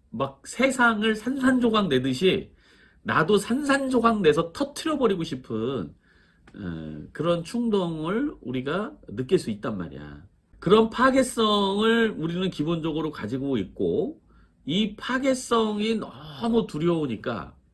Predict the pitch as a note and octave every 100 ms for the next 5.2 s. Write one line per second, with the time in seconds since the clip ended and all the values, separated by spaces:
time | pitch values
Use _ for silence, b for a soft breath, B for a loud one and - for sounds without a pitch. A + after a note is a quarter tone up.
0 | - - D2+ D2 - C4+ - F#3+ E3+ D3
1 | A2 F3 C#4+ - - B3 - B2 C3 C#3
2 | D3 D#3 D#3 - B2 C#3 D#3 D#3 D3+ D3
3 | C#3 C3+ C3 F3 G#3+ A3+ - _ _ _
4 | _ _ _ _ _ - - B3+ B3 G#3
5 | B2+ -